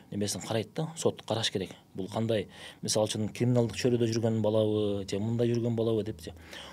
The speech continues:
Ошолорун да бүт эске алып туруп, сот өзү ар тараптуу, э, ка-, толук кандуу, э, иликтеп чыгып туруп, а, өзүнүн бир юридикалык баасын бериш керек да. Э, чоң энесинин дагы, э, абалы мындай болуп атат депчи. Себебинде Кылмыш жаза кодексинин сексен экинчи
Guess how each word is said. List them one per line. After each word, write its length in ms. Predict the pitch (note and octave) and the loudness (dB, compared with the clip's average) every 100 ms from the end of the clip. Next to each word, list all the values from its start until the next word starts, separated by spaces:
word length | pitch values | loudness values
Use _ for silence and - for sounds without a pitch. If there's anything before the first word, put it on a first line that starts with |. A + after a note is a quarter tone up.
| - | -12
Ошолорун 400 | A2+ - A2 G#2+ | -8 -2 0 0
да 80 | G#2+ | -2
бүт 280 | F#2+ B2 A#2 | 0 0 0
эске 220 | G2+ - | -2 -2
алып 120 | G2+ - | -4 -4
туруп, 160 | A2 | -10
сот 220 | - A#2+ - | -2 -2 0
өзү 240 | G#2 G2+ F2+ | -4 -2 -4
ар 100 | G2+ | -4
тараптуу, 560 | A2 G#2 - B2+ B2+ | -4 -4 0 4 4
э, 80 | G2 F2 - E2+ E2+ D#2+ | 2 -4 -16 -14 -12 -12
ка-, 120 | - - | -14 -8
толук 320 | - G#2+ - | -2 -2 -2
кандуу, 440 | - A2+ A#2 G#2 - - - - - - | -4 -2 -2 -2 -6 -20 -20 -20 -20 -10
э, 440 | F2 E2 E2 E2 | -6 -4 -4 -4
иликтеп 360 | F#2 G2+ - F#2+ | -4 -4 -6 -4
чыгып 240 | - F#2+ | -4 -6
туруп, 200 | - D3+ - - - | -4 -6 -8 -20 -14
а, 160 | F2 E2+ | -10 -4
өзүнүн 360 | F#2 G2 A2+ | -4 -2 -2
бир 100 | G2 | -2
юридикалык 440 | F2+ G2 F#2+ F2+ E2+ | -4 -4 -4 -6 -4
баасын 260 | F#2+ - | -6 -4
бериш 200 | E2+ D#2+ | -4 -6
керек 160 | - - | -10 -10
да. 140 | B2 - - - - - - - - | -12 -12 -18 -20 -20 -20 -20 -20 -10
Э, 440 | F2+ E2 D#2+ D#2+ D#2+ | -8 -6 -6 -6 -2
чоң 220 | B2 A#2+ | 2 6
энесинин 400 | B2 A#2 A#2+ A#2+ | 6 6 4 6
дагы, 420 | A2+ G#2+ G#2+ F#2+ F2+ | 4 4 2 0 -6
э, 40 | G2+ | -10
абалы 480 | F2+ F#2 G#2 G#2+ G2 | -6 -2 2 2 0
мындай 240 | G2+ G2 | 0 0
болуп 180 | G2 F#2+ | 0 0
атат 80 | F2+ | -4
депчи. 220 | - - | -6 -6
Себебинде 500 | F#2+ G#2 G#2+ G#2 G#2 F#2+ | -4 0 0 0 -2 -4
Кылмыш 220 | - G#2+ G2+ | -4 -4 -2
жаза 160 | G2+ | -4
кодексинин 400 | G2+ G2+ G2 F#2+ | -4 -4 -4 -4
сексен 280 | - G2 G#2 | -8 -6 -4
экинчи 380 | G2 G2+ G2 G2+ | -4 -4 -6 -8